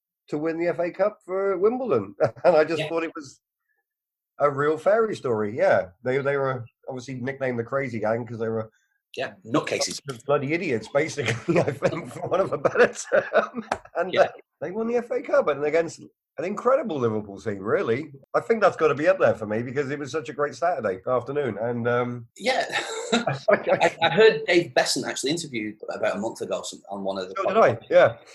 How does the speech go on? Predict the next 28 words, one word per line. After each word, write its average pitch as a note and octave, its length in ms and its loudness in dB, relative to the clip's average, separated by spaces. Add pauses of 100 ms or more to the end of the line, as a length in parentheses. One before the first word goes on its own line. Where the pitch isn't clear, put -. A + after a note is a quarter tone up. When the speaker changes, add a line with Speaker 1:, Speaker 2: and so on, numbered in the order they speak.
Speaker 2:
Yeah. A#2+ 180 0 (240)
He D3 80 -6
said A3 260 0
that D3 100 -2 (260)
the, - 260 -8
the, D3 200 -8 (180)
the B2+ 180 -8
actual C3 280 -6
celebrations C#3 800 0 (400)
after D#3 320 -8
the G2 80 -12
game F#2+ 420 -2 (300)
were D3+ 100 -6 (160)
super - 460 -2
low C3 220 4
key. - 340 -2 (120)
You'd C#3 180 0
expect - 340 0
them B2+ 100 -2
to A#2+ 100 -6
be A2+ 80 -2
kind A#2+ 220 -6
of A2 80 0
absolutely A2+ 380 -2
like G#2+ 160 -2
carnage B2+ 440 0
in G#2+ 120 -6
London. A#2 440 -4